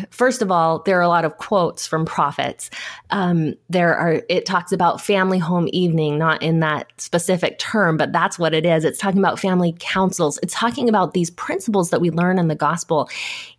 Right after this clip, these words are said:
And it was a way for me to bring light to the people of China who don't have the same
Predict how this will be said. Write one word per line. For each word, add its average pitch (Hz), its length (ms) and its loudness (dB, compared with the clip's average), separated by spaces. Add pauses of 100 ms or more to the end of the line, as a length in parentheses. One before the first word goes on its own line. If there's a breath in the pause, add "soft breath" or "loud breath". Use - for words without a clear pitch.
And 190 500 2
it 220 140 2
was 208 160 2
a 202 80 4
way 196 460 2
for 226 240 -2
me 185 400 2
to 175 800 0
bring 190 340 0
light 180 720 0
to 202 220 0
the 170 100 2
people 190 720 -2
of 156 460 -2 (140)
China 156 600 -2 (500 loud breath)
who 190 400 4 (240)
don't 190 340 2
have 175 600 0 (260)
the 180 100 0
same 190 320 0